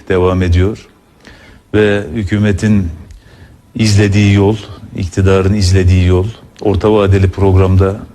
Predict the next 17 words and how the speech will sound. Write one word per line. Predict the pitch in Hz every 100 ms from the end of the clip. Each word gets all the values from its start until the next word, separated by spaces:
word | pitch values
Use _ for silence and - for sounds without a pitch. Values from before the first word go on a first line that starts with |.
| -
ortaya | 104 90 98 92
koyduğu | 95 92 92 90
veriler | 92 90 90 98 - - _ _ - - - - -
ve | 104
maalesef | 101 107 101 90 113 - -
ekonomi | - 101 101 113
yönetimi | 120 101 95 90 101 110
anlayışı, | 98 92 85 80 - 110 - - - -
ki | 101 92
biz | 92 95
buna | 95 92
borç, | 92 92
faiz, | 85 - 90 92 90
zam, | 90 90 90
vergi | 87 87 90
ekonomisi | 87 87 85 82 95
diyoruz, | 90 82 90 -